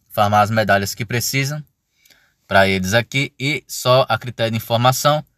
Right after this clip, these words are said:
pra a gente ter vantagem aqui no evento, a gente precisa levar categoria Androids. Então por isso que eu tô trazendo aqui essa variaçãozinha aqui, beleza?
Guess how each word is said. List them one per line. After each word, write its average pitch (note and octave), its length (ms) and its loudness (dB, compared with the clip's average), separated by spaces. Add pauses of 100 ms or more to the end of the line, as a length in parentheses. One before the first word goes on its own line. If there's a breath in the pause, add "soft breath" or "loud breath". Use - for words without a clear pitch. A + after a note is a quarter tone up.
(600)
pra B2 440 6
a A2+ 160 0
gente A2 360 -6
ter A2 160 -8
vantagem G2 400 -2
aqui G2 300 -8 (100)
no G#2+ 400 -4
evento, G#2 380 -4
a C3 40 -2
gente G2+ 100 -4
precisa G#2 320 -4
levar G#2+ 420 2 (460)
categoria G#2 580 -2
Androids. F2+ 720 -4
Então G2 140 -8
por G2 100 -12
isso G#2+ 120 -8
que - 20 -12
eu A2+ 60 -6
tô G#2+ 80 -4
trazendo G#2+ 320 0
aqui G2+ 360 -6 (440)
essa - 160 -10
variaçãozinha G2 800 2
aqui, C3+ 300 -6
beleza? A#2+ 540 -2